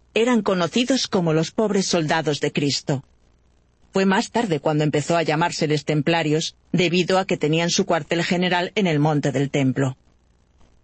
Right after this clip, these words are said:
Pero tal como una y otra vez nos ha enseñado la historia, una organización monástica tiende a obtener riquezas.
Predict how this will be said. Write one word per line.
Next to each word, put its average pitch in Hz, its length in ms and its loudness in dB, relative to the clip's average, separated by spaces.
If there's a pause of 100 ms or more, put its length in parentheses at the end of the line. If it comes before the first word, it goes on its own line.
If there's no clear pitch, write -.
(100)
Pero 170 220 0
tal 190 280 -2
como 170 280 0
una 196 240 2
y 180 80 2
otra 175 200 0
vez 190 220 0
nos 165 160 0
ha 180 80 2
enseñado 180 500 2
la 147 100 2
historia, 208 680 0
una 247 280 4
organización 185 720 0
monástica 196 680 0
tiende 202 440 0
a 202 80 2
obtener 151 460 0
riquezas. 143 640 -2